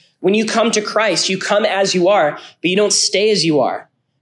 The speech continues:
because Christ changes you so that supernaturally you can only, not only believe in him, but you can become like him, not perfectly, but obediently.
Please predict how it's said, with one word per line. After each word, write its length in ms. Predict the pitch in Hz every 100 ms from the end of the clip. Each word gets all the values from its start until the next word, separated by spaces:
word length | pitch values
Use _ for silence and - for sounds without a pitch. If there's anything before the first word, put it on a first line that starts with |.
| -
because 260 | 180 185
Christ 420 | - 202 196 -
changes 540 | - - 208 208 185 135
you 280 | 104 127 _ _ _
so 140 | - 180
that 120 | 175
supernaturally 880 | - 226 220 190 208 208 196 180 185
you 140 | 190
can 140 | 196
only, 460 | 185 190 196 185 175 - - -
not 180 | 208
only 180 | 220 226
believe 440 | 170 170 202 277 214
in 120 | 180
him, 320 | 127 110 143 _ _ _ _
but 180 | 175 -
you 80 | 202
can 200 | 208 180
become 380 | 190 - 180 160
like 260 | 185 214
him, 280 | - 120 120 _ -
not 280 | 214 233
perfectly, 800 | - 240 214 185 143 123 160 _ _ _ _ _
but 120 | 190 185
obediently. 760 | 170 190 185 156 117 90 -